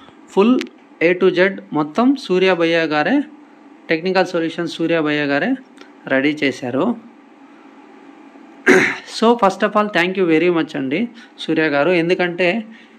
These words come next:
మీరు ఇంత బాగా packing ఏ విధంగా అయితే చేశారో, so same as it is without damage నాకు ప్రాపర్‌గా, without డ్యామేజ్గా నేను receive చేసుకోవడం జరిగింది. So first of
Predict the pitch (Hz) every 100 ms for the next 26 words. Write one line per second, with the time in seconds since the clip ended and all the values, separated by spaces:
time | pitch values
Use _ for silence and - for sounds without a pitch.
0 | - 175 196 208 190 190 214 196 175 175
1 | 190 196 - - _ 170 180 202 196 -
2 | - 170 170 175 175 175 165 160 151 151
3 | 165 220 - 170 - - - 170 196 214
4 | 180 175 175 185 156 156 - 185 165 160
5 | 151 160 151 143 135 190 165 165 - -
6 | - - - 151 156 175 160 151 165 190
7 | - - - - - 160 156 196 180 165
8 | 165 160 156 196 175 151 151 170 165 160
9 | - 151 143 131 131 135 208 - 185 170
10 | - 175